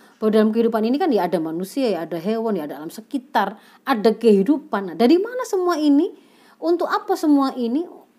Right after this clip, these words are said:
Akan kemanakah setelah ini? Gitu. Jawaban, satu-satunya jawaban yang sahih dan benar dalam menjawab hal ini itu adalah hanya Islam saja. Dan Islam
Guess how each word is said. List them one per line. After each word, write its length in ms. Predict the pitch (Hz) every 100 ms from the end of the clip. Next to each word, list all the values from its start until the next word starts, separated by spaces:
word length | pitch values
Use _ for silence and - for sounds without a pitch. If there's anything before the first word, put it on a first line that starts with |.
| _
Akan 400 | 294 311 330 311
kemanakah 560 | 294 302 359 440 349
setelah 400 | - 294 294 294 254 -
ini? 400 | 262 226 208 285
Gitu. 240 | 330 151 185 _ _ _ _ -
Jawaban, 880 | 226 240 381 392 320 302 294 285 - _
satu-satunya 800 | - 311 311 359 320 311 294 277
jawaban 560 | 220 214 214 208 208 202
yang 240 | 180 165
sahih 400 | 151 247 240 339
dan 240 | 247 190 175
benar 480 | - 254 339 240 190
dalam 240 | 185 180
menjawab 400 | 185 175 170 175
hal 80 | 175
ini 320 | 285 226 240
itu 80 | 285
adalah 320 | 190 190 285 - _ -
hanya 160 | 180 196
Islam 400 | 190 190 190 185
saja. 480 | 185 180 - 135 - _ - _
Dan 160 | 190
Islam 400 | 226 269 - 277